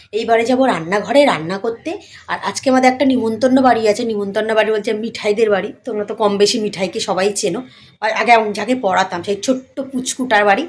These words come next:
আহ, ওর দাদার আজকে পৈতে আছে, যেহেতু ওরা ব্রাহ্মণ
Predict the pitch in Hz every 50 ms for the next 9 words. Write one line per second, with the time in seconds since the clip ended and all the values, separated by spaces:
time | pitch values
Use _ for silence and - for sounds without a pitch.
0 | - - - - - - - - - 190 - - 269 269 262 - 214 196 202 214
1 | 220 247 247 - - 311 285 - - 262 247 240 247 254 254 262 247 214 196 190
2 | - 226 220 202 214 202 208 208 262 233 226 220 208 185 - 214 208 208 226 240
3 | 226 208 214 285